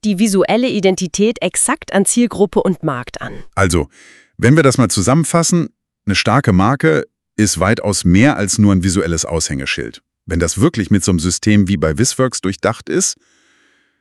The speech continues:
Speaker 2: dann fungiert das als, äh, psychologischer Anker.
Speaker 1: Ja,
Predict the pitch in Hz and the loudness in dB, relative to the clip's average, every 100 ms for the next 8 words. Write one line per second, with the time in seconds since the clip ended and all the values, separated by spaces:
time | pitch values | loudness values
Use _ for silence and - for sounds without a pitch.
0 | _ - 101 104 - 113 92 87 175 175 | _ -2 2 2 2 2 2 2 2 4
1 | 131 - - 101 101 95 - - 95 95 | 2 2 0 0 2 0 -4 0 2 2
2 | 78 - 95 95 123 180 - - 101 95 | 0 -2 0 4 4 4 0 0 0 0
3 | 67 - 208 208 160 | -4 -8 -2 -2 -2